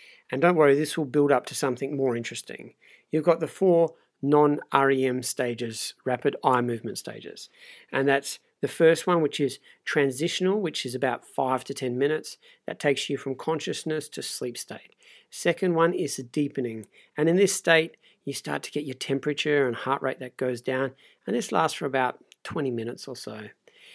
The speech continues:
And then you get your third and final stage of non-R E M sleep.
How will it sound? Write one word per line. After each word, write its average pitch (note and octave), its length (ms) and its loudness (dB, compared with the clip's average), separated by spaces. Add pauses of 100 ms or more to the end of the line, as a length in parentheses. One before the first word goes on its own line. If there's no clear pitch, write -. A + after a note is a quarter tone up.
(200)
And C#3 100 0
then D3+ 80 4
you D#3 80 0
get - 140 -4
your C#3+ 160 0
third D#3 580 0
and B2+ 180 -10
final C3+ 380 2
stage A#2+ 560 -4 (240)
of B2 220 -4
non-R C#3 680 2
E B2 140 0
M A#2+ 120 -2
sleep. G#2 400 -12